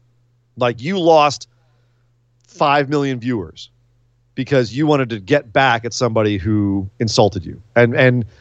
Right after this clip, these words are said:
you got back on that, on that, you know, by getting back at the people, like, the, the peons. Not, you didn't kill the officers of the other army. You killed the, the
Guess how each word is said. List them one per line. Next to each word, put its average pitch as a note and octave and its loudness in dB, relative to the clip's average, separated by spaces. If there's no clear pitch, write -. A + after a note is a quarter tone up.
you D3 2
got D#3 4
back F#3 4
on C#3+ 0
that, C3+ 0
on C3+ 0
that, C3+ 0
you C#3+ 0
know, G#2+ -2
by C3+ 4
getting C#3 0
back C3+ 2
at C3 -6
the A#2+ -4
people, C#3 0
like, A#2+ 2
the, B2+ 0
the A2+ -6
peons. - -4
Not, D3+ 2
you D#3 2
didn't F3+ 2
kill E3+ 2
the C#3 4
officers C3+ 0
of A#2+ -6
the A#2 0
other A2+ 2
army. A#2+ 2
You A2 -4
killed B2+ 2
the, A2+ 2
the G2+ -2